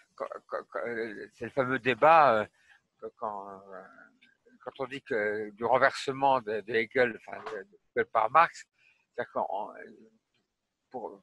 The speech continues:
enfin, en quoi, en quoi, euh, Hegel, même si, euh, effectivement, euh, il évoque la catégorie du travail, reste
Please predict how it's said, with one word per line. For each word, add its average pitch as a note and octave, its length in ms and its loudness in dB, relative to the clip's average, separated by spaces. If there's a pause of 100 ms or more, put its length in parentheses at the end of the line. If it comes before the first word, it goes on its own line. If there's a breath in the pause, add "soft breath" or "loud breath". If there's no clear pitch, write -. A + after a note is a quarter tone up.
enfin, - 640 -14 (100)
en C#3 140 2
quoi, - 220 6
en D3+ 100 8
quoi, - 380 6 (100)
euh, A2+ 240 0 (480 soft breath)
Hegel, C#3+ 420 4
même D#3+ 260 0
si, E3+ 540 -6
euh, B2 140 6
effectivement, B2 800 0
euh, G#2 160 0 (440)
il B2+ 140 -4
évoque C3+ 300 2
la B2 80 -8
catégorie A#2+ 400 -6
du A2 80 -6
travail, C#3+ 420 4
reste D3 460 0